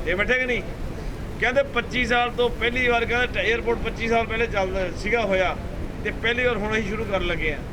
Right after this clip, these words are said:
ਉਹ ਨੇਤਾ ਜੀ ਨੂੰ ਤਰੀਕਾ ਹੀ ਨਹੀਂ ਪਤਾ, ਉਹਨਾਂ ਨੂੰ ਇਹ ਨਹੀਂ ਪਤਾ ਕਿ 에ਅਰਪੋਰਟ ਦੀ ਜਿਹੜੀ ਗੱਲ ਪਹਿਲੀ ਵਾਰ ਜਿਹੜੀ ਹੈ ਪਾਰਲੀਮੈਂਟ ਦੋ ਹਜ਼ਾਰ ਪੰਦਰਾਂ ਦੇ ਵਿੱਚ ਬੀਬੀ ਹਰਸਿਮਰਤ ਕੌਰ ਬਾਦਲ ਨੇ ਕੀਤੀ ਜਿਹਦੇ ਮਿੰਟਸ ਰਿਕਾਰਡਡ ਹੈ। ਔਰ ਇਹ ਉਹ ਕੈਂਡੀਡੇਟ ਨੇ ਸਾਡੇ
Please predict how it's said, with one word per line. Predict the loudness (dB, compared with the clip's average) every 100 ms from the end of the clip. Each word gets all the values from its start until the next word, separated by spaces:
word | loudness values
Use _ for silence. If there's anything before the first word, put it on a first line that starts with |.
| -8 -8 -8 -8 -4
ਉਹ | -4
ਨੇਤਾ | 0 0 2 2
ਜੀ | 2
ਨੂੰ | 0 0
ਤਰੀਕਾ | 0 0 2
ਹੀ | 2
ਨਹੀਂ | 0
ਪਤਾ, | 0 2 2 2 2 0
ਉਹਨਾਂ | -2 0
ਨੂੰ | 2
ਇਹ | 2
ਨਹੀਂ | 0
ਪਤਾ | 0 2 2 2
ਕਿ | 0 2 2
에ਅਰਪੋਰਟ | 0 -2 -2
ਦੀ | 0
ਜਿਹੜੀ | 0 0 -2
ਗੱਲ | 0 -2
ਪਹਿਲੀ | 0 0 0
ਵਾਰ | 0 0 -2
ਜਿਹੜੀ | -2 0 2
ਹੈ | 2 0 -2 -4
ਪਾਰਲੀਮੈਂਟ | -4 -2 0 0 -2
ਦੋ | -2 -2 0
ਹਜ਼ਾਰ | 0 -2
ਪੰਦਰਾਂ | -6 -6 -4 -2
ਦੇ | -2
ਵਿੱਚ | -2 -2
ਬੀਬੀ | -6 -4 -4
ਹਰਸਿਮਰਤ | -4 -4 -6 -6
ਕੌਰ | -6 -4
ਬਾਦਲ | -2 -2
ਨੇ | -4
ਕੀਤੀ | -4 -6 -4
ਜਿਹਦੇ | -2 -2
ਮਿੰਟਸ | -2 -4 -4
ਰਿਕਾਰਡਡ | -4 -4 -4 -6
ਹੈ। | -6 -8 -8 -8 -6 -6 -6 -6 -6 -6 -2
ਔਰ | 0 0 -4 0
ਇਹ | 2 2
ਉਹ | 0 2 2
ਕੈਂਡੀਡੇਟ | 2 0 2 0 0 -2
ਨੇ | -2
ਸਾਡੇ | -2 0 0